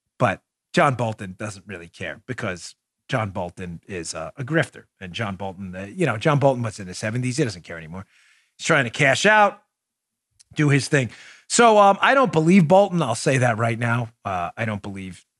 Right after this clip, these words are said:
anything John Bolton says. But here's John Bolton in, uh, an older Fox clip with Judge Napolitano saying that, yeah, he's perfectly willing to lie if he thinks he's protecting national security. And before we play the clip, I'll ask you the question. Does John Bolton hate Trump so much in his foreign policy decisions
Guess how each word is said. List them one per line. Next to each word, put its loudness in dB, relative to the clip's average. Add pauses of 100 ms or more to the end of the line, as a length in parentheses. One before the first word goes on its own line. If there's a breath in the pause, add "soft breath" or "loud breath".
(160)
anything -6
John -2
Bolton -4
says. -6 (360)
But 4
here's 6
John 4
Bolton 6
in, 6
uh, 6
an 2
older 4
Fox 2
clip -12
with -8
Judge 0
Napolitano -4 (880)
saying 4
that, 4
yeah, 8
he's 4
perfectly 2
willing 6
to 2
lie 8
if 2
he 2
thinks 4
he's 2
protecting 0
national 2
security. 4
And 2
before 4
we 6
play 4
the 4
clip, 6
I'll 6
ask 4
you 0
the 2
question. 2
Does -4
John 4
Bolton 4
hate 2
Trump 2
so 2
much 2
in 0
his -4
foreign 2
policy -2
decisions -2